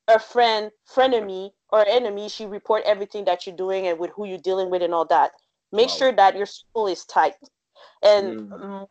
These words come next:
Speaker 1: moi, quelque chose pour revenir au aspect biblique, parce que moi, je suis une femme, je crois en Dieu. Malheur à l'homme qui se confie à l'homme.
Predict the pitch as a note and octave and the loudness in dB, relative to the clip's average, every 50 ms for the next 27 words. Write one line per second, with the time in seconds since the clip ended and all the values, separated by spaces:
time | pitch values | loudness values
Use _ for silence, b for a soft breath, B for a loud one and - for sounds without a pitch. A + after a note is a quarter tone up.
0 | _ - C4 - - A#3+ B3 - C4 B3+ B3 B3 - A3+ F3+ F#3 G#3 F#3+ G3+ A3 | _ -6 -4 -2 -2 -2 -2 -2 -2 -4 -4 -4 -4 -4 -2 -2 -2 -2 -2 -2
1 | A3 A3 G3+ - - F#3 F3+ - - - G#3 F3+ D3+ F3+ E3 - G#3 G#3 - F#3+ | 0 0 2 4 4 4 4 2 -2 -10 -10 -10 -10 -14 -12 -10 -8 -6 -4 -4
2 | F3 - - F3+ F3 F3+ F3+ - - E3 - F#3 F3+ F3+ - - - - - E3+ | -6 -6 -6 -6 -6 -6 -6 -8 -12 -8 -2 -2 -2 -2 -2 -6 -14 -8 -4 -4
3 | E3 D#3+ D#3+ E3 D#3 E3 G3 A3+ B3 C4+ C4+ _ _ _ _ _ _ _ _ - | -4 -4 -4 -8 -10 -4 -2 0 0 0 -2 _ _ _ _ _ _ _ _ 4
4 | G3+ G#3 B3 C4+ B3+ A#3 F#3+ F#3+ G3+ G#3+ G#3 - - - - - - F3+ - - | 6 8 8 8 8 6 4 4 2 0 -2 -8 -12 -12 -10 -8 -8 -8 -8 -8
5 | - G3 F#3 D#3 D3 D#3 D#3+ E3 D#3+ - | -6 -2 -2 -2 -2 -2 -4 -6 -8 -10